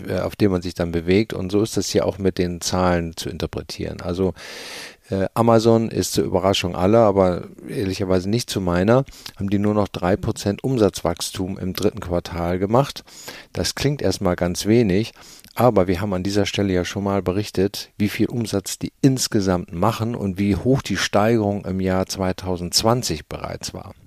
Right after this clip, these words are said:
Ja? Ähm, das heißt also, die sind auf einem hohen Niveau angekommen und es ist nicht ins Minus gegangen, aber es ist nicht kleiner geworden. Ähm, es bleibt auf dem Niveau. Und, äh, ähm,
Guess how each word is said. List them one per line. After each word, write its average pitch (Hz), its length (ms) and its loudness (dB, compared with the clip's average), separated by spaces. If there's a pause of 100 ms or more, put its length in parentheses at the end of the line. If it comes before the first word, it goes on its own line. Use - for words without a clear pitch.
Ja? 87 220 0 (960)
Ähm, 92 320 4
das 90 200 2
heißt 110 340 4
also, 98 260 2
die 92 120 0
sind 113 220 0
auf - 160 -2
einem 95 240 -4
hohen 123 240 2
Niveau 95 440 2
angekommen 123 720 0 (540)
und 107 400 2 (300)
es 101 180 0
ist 104 140 -4
nicht 107 240 -2
ins 95 200 -8
Minus 113 340 2
gegangen, 131 420 -4 (420)
aber 107 460 4 (300)
es - 200 -6
ist 107 120 -6
nicht 95 160 -6
kleiner 107 380 4
geworden. 123 580 0 (300)
Ähm, 107 380 6
es 107 160 0
bleibt 101 460 2
auf - 180 -6
dem 80 360 -6 (100)
Niveau. 71 340 -4 (920)
Und, 104 360 4
äh, 104 360 6
ähm, 98 560 2